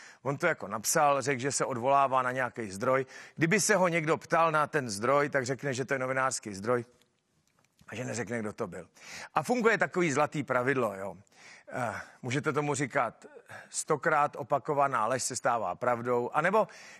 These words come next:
když se vypustí nějaká pomluva, tak ona si pak ži-, o slavný osobnosti, tak ona si žije svým životem, jo. Vemte ten příklad.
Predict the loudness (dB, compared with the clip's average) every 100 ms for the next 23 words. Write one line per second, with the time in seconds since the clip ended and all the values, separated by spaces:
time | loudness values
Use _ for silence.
0 | -2 2 4 2 0 0 -4 -2 0 2
1 | 2 2 2 2 2 2 0 -6 _ -4
2 | 0 2 2 0 0 0 0 -2 0 0
3 | 2 2 2 2 2 2 2 0 -2 0
4 | 2 2 2 2 2 2 0 0 2 2
5 | 2 -4 -12 -20 -20 -18 -16 -18 _ 0
6 | 2 2 2 0 0 -2 -2 -4 -6